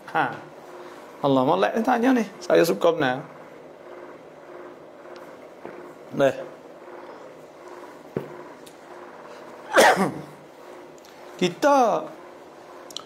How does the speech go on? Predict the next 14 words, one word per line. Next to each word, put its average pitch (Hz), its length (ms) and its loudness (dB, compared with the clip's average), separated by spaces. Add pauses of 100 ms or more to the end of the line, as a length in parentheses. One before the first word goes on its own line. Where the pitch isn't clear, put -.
(220)
mari 156 240 4
sembahyang 170 320 4
ngorek. 175 280 6 (1080)
<coughs> - 880 -2
Deh 208 160 10
rakaat 180 400 4
yang 160 160 4
dua. 135 240 4 (880)
Jadi 185 240 4
kita 202 240 4
tahiyat 240 480 2
habis 262 240 2
tiga 175 240 4
rakaat. 170 480 0